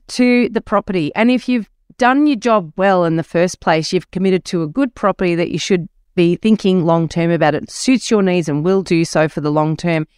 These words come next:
And it's worth holding on to. It's really the people that panic the most are people that are short-term in their thinking, and they really think, do they really believe that they can ride the property market or in some way control it? And a lot of people do think they can.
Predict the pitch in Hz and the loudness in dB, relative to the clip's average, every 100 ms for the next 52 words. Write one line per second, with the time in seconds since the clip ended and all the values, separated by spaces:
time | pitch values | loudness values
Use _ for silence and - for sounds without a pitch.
0 | _ _ 226 254 - - 220 330 466 - | _ _ 0 0 -2 -6 0 0 0 -2
1 | 160 151 143 139 - 135 107 - _ _ | -2 -2 -4 -6 -4 -6 -6 -12 _ _
2 | _ - 262 - 285 359 359 302 233 226 | _ -4 -4 0 0 2 0 0 0 -2
3 | 214 190 175 - 170 185 180 - 170 170 | 0 0 0 -2 -2 0 -2 -4 -2 0
4 | 185 123 - - _ _ 190 180 - 226 | 0 -2 -6 -16 _ _ 2 2 2 -2
5 | 214 202 175 170 - 202 - 190 180 160 | 0 0 0 0 -2 -4 -4 -2 0 0
6 | 156 - 240 - 170 147 165 - 190 202 | 0 2 2 2 -2 -2 -6 -2 0 2
7 | 190 196 247 254 - 247 240 - - 185 | 2 2 2 2 0 0 0 -4 -12 -4
8 | 175 185 180 233 285 208 170 165 190 214 | 0 0 2 2 2 2 2 2 2 0
9 | 175 - 165 165 170 175 175 175 165 170 | -2 -2 -2 2 2 2 -2 -4 -4 -2
10 | 160 170 185 170 151 - 208 214 208 180 | 0 0 0 -2 -2 -2 2 4 2 0
11 | - 170 - 160 170 160 - - 226 285 | -2 -4 0 0 2 0 -2 -2 0 0
12 | 349 370 320 214 220 220 - 220 208 180 | 0 0 0 0 2 0 0 -2 0 -2
13 | - 170 160 139 | -4 -4 -2 -4